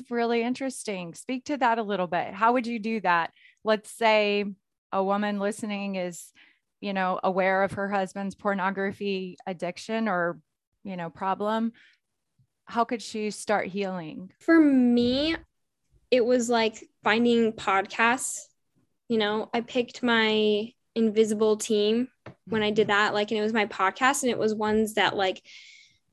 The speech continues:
Speaker 2: lifted me up spiritually, um, educated me, and ones that helped pull me out of, like, this victim mentality, right? It was ones that, like, filled my cup and, like, was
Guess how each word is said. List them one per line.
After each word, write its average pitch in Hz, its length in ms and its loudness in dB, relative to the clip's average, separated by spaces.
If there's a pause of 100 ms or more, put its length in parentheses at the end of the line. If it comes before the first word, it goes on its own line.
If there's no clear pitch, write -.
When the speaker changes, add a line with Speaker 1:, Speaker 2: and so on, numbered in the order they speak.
(160)
Speaker 2:
lifted 254 360 0
me 320 140 4
up 339 140 2
spiritually, 262 1200 0 (440)
um, 208 340 -2 (100)
educated 247 720 2
me, 233 580 2 (400)
and 202 600 -2
ones 226 240 0
that 240 160 2
helped 233 320 -2
pull 226 200 -4
me 226 180 2
out 202 120 2
of, 202 180 0
like, 190 300 0
this 202 260 -4
victim 233 380 0
mentality, 214 1120 2 (600)
right? 214 280 2 (260)
It 254 160 10
was 269 240 6
ones 247 380 2
that, 381 180 4
like, 294 200 -2
filled 247 360 -2
my 226 220 0
cup 240 560 -2
and, 220 200 0
like, 208 280 0
was 214 320 0